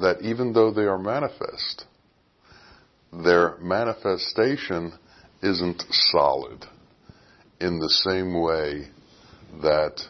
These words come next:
other people's manifestation has taken on a form that stops light. Their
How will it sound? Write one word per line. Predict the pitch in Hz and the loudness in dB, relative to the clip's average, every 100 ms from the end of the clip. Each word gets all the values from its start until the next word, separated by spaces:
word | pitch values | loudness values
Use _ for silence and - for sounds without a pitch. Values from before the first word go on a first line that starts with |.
| - _ _ _ _ _ _ _ _ - - - - | -20 _ _ _ _ _ _ _ _ -20 -20 -20 0
other | - 117 113 | 4 6 4
people's | - 87 - 71 - - | 2 -4 -2 -4 -4 -8
manifestation | 82 78 78 69 76 69 - 71 64 - 58 - - - - - | -4 -2 -2 -4 -4 -2 -2 -4 -6 -8 -10 -16 -20 -20 -20 -6
has | 78 78 - | -2 -2 2
taken | 90 87 85 | 0 2 -2
on | 78 | -2
a | 78 - - | -4 -8 -4
form | 107 104 82 76 - _ - - - | 0 0 0 -6 -14 _ -20 -20 -20
that | - 78 82 80 80 - | -6 4 6 6 2 -6
stops | - - - 85 78 - - | -6 -2 4 4 4 -2 -8
light. | 71 67 - - - - _ - - - _ - 73 80 | -6 -8 -10 -14 -18 -20 _ -20 -20 -20 _ -20 -4 4
Their | 110 147 160 110 80 | 6 6 6 2 -4